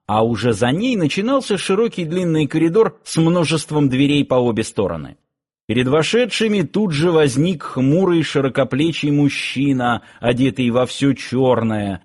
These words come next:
Даже на голове его была черная приплюснутая шапочка, показавшаяся Наносу очень смешной. Но едва он увидел за спиной мужчины автомат, смеяться тут же расхотелось.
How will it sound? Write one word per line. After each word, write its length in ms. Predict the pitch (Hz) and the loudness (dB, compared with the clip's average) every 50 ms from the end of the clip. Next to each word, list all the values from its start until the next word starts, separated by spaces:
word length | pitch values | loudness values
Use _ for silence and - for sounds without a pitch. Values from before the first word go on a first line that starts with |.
| _ _ _ - | _ _ _ -6
Даже 300 | - 117 123 113 107 127 | -2 0 0 2 2 2
на 160 | 131 135 135 123 | 4 2 2 2
голове 520 | 127 131 139 147 147 147 143 139 123 107 | 2 2 2 2 2 2 2 2 0 0
его 280 | 101 98 95 98 98 95 | 0 -2 -2 -4 -2 -2
была 260 | 98 107 107 104 101 | 0 0 2 0 0
черная 500 | - - 127 117 113 110 104 101 104 98 | 0 -2 -2 0 0 0 -2 -2 -4 -4
приплюснутая 720 | - 113 113 - 117 117 113 - - 113 101 - 107 110 107 | -4 -4 -4 -4 -4 -4 -4 -4 -4 -4 -4 -2 -2 -4 -2
шапочка, 680 | - - 151 147 - - 90 - - - 107 92 - _ - - _ _ | -2 -2 -2 -2 -2 -4 -6 -6 -6 -8 -8 -10 -10 _ -20 -20 _ _
показавшаяся 840 | - 107 120 123 117 104 127 120 101 - - 117 113 110 - 123 | -4 -2 0 0 0 0 0 -2 -2 -2 -2 -2 -2 -2 -2 0
Наносу 640 | 123 127 139 139 135 127 123 113 - - 117 101 - - _ _ | 0 2 2 2 0 0 -2 -4 -4 -4 -4 -4 -6 -8 _ _
очень 340 | - 139 131 - - 123 117 | -2 -2 -2 0 0 -2 -2
смешной. 560 | - - 135 127 - - 101 90 73 64 - _ _ _ _ _ _ _ - | 0 0 -2 -2 -2 -2 -6 -8 -8 -10 -16 _ _ _ _ _ _ _ -2
Но 160 | 120 143 156 | 0 0 2
едва 460 | 165 170 180 165 170 170 196 190 170 | 2 2 0 0 0 2 2 2 2
он 280 | - 160 165 170 170 170 | 2 0 0 0 2 0
увидел 540 | 170 170 160 170 170 151 123 135 131 123 | 0 0 0 0 -2 0 0 2 2 2
за 140 | 117 113 135 | 2 0 -2
спиной 420 | 127 - - 143 139 139 139 131 123 | -2 -2 0 2 2 2 4 2 2
мужчины 580 | 123 127 127 - - - 120 113 107 107 107 - | 2 2 0 -2 -2 -2 0 0 0 0 -2 -2
автомат, 640 | - 107 104 - - - 107 110 123 151 190 185 - _ _ _ _ _ | -6 -8 -8 -6 -4 -2 0 0 0 0 0 -2 -6 _ _ _ _ _
смеяться 720 | - - - 170 175 175 160 139 143 147 147 - - 190 | -12 -8 -4 -2 -2 0 2 2 2 2 0 -2 -4 -4
тут 240 | 170 - 151 139 127 | -4 -2 -2 -4 -2
же 160 | 117 127 147 | 0 0 0
расхотелось. 880 | 147 170 - - - 160 156 147 - 110 95 85 82 85 82 - - | 0 0 -2 -4 -2 -4 -4 -2 -4 -4 -4 -4 -6 -8 -10 -12 -18